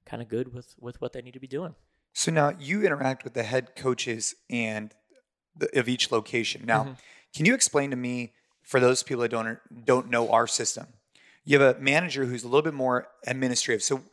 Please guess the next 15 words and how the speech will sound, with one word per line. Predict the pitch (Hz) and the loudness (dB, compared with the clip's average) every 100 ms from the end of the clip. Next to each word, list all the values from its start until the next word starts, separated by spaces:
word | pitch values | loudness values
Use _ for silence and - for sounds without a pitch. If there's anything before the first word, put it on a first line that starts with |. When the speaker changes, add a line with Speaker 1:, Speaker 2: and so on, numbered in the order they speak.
| _ - | _ -6
Speaker 1:
Right. | 104 | 0
Speaker 2:
technically, | - 254 226 - 131 120 120 _ _ - | 4 4 2 -2 -2 -2 -8 _ _ 0
on | 143 | 2
your | 135 | 2
job | 117 139 135 | 4 4 4
description, | 127 - 113 - - 147 - | 2 -2 -4 -6 -12 -16 -10
Speaker 1:
Yeah. | 120 110 - _ _ _ | -8 -8 -14 _ _ _
Speaker 2:
what | 214 143 131 185 | 0 4 8 8
is | 208 131 | 6 2
your | 143 | 0
role? | 123 127 131 131 - - - 165 185 190 | 2 2 2 0 -6 -18 -12 -12 -14 -8
How | - 160 | 2 6
are | 202 | 8
your | 196 147 | 8 6
hours | 131 135 127 113 | 4 2 2 -2